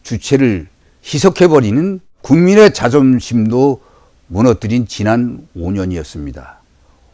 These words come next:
올해 들어서도 문 정권은 북한이 각종 미사일을 계속 발사해도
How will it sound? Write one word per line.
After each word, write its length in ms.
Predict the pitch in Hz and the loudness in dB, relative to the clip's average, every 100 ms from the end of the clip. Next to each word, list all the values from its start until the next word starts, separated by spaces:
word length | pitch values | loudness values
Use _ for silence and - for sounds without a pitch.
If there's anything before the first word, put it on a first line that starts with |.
| _ _ _ - | _ _ _ -8
올해 340 | 95 147 180 | 0 4 4
들어서도 640 | 143 151 147 139 110 107 107 | 4 0 2 0 0 -2 -6
문 220 | 98 135 | -2 0
정권은 680 | 117 110 113 120 104 101 120 _ _ _ | -2 -4 -4 -2 -2 -6 -10 _ _ _
북한이 400 | 98 - 127 143 | -8 -4 -2 -2
각종 440 | - 98 - 143 | -4 -10 -4 -2
미사일을 480 | 107 95 110 117 131 | -2 -4 -6 -4 -6
계속 400 | - 95 135 139 _ _ | -4 -6 -6 -10 _ _
발사해도 720 | - 85 - 92 135 170 117 | -14 -8 -6 -6 -6 -4 -6